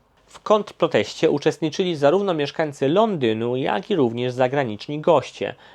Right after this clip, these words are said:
Głównie, jak się okazuje, to były trzy podupadłe już gwiazdy filmowe, których nikt już nie pamięta, a które swoją karierę starają się odbudować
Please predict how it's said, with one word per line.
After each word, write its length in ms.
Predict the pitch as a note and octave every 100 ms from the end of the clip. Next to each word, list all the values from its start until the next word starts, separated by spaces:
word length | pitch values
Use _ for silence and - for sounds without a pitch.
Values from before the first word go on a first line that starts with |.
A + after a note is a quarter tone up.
| _ _ - -
Głównie, 560 | C3+ G3 G#3+ G3 F3+ D3+
jak 140 | C3
się 180 | - B2
okazuje, 600 | A#2 D#3 D#3+ G3 E3 C#3+
to 160 | G#3
były 260 | G#3 G3+ F3+
trzy 260 | - - G3+
podupadłe 640 | F#3 F3 E3+ D#3 C#3 C3
już 160 | B2+
gwiazdy 400 | C3 A#2 G#2 C#3
filmowe, 580 | C3+ F3 F#3 G3+ D#3 C#3
których 360 | C#3 D#3 D3 C#3
nikt 480 | D3+ E3 G#3 - F#3+
już 160 | E3+
nie 80 | D#3+
pamięta, 560 | D3 C3 G2+ A2 F#3 G3 - - - -
a 140 | A#3+
które 280 | A#3 G3 F3
swoją 380 | E3 A2+ G#2+ A#2
karierę 420 | C3+ C3+ D3 D3
starają 400 | C#3+ D#3+ C#3+ C3
się 240 | - B2+
odbudować 760 | D#3 F3+ F3+ E3+ C#3 B2 A2+